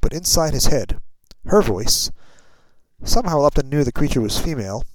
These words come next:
"was clear, sweet, and icily evil."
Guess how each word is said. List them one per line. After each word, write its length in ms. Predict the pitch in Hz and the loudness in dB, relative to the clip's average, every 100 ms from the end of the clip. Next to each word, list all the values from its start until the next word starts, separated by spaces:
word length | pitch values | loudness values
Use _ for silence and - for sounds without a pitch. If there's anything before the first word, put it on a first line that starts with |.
| _ _ _ | _ _ _
"was 180 | 120 - | -6 -6
clear, 480 | - 156 104 - - - _ _ - | -2 -4 -4 -8 -18 -20 _ _ -8
sweet, 520 | 120 - - 127 - _ _ _ | -2 2 4 2 -2 _ _ _
and 120 | 113 117 | -16 -8
icily 380 | 143 139 120 | -2 0 0
evil." 380 | 117 135 123 - | -6 -4 -6 -6